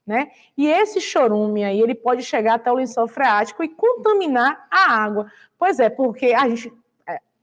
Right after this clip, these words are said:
em algum momento, acaba consumindo essa água direta ou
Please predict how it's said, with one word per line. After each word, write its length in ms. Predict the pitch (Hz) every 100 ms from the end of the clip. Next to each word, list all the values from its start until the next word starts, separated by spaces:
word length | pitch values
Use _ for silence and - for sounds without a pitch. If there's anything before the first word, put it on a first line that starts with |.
| _ -
em 100 | 262
algum 320 | 247 247 415
momento, 600 | 381 233 214 220 294 277 _ -
acaba 340 | 240 240 254
consumindo 760 | 254 - 403 440 - 320 277 277
essa 200 | 277 -
água 340 | 208 196 214
direta 680 | 226 214 339 240 233 233 269
ou 340 | 240 240 330